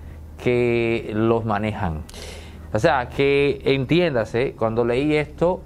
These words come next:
yo me quedé de una sola pieza, ¿no? Que la inteligencia, descubrimos una comunicación entre la inteligencia artificial china y la norteamericana, que no fue un asunto que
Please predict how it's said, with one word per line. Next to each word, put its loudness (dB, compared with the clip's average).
yo 2
me -2
quedé 0
de 0
una 2
sola 2
pieza, 0
¿no? 2
Que 2
la 4
inteligencia, 2
descubrimos 2
una 2
comunicación 2
entre 4
la 4
inteligencia 2
artificial 2
china 2
y 4
la 2
norteamericana, 0
que 4
no 4
fue 4
un 2
asunto 2
que 0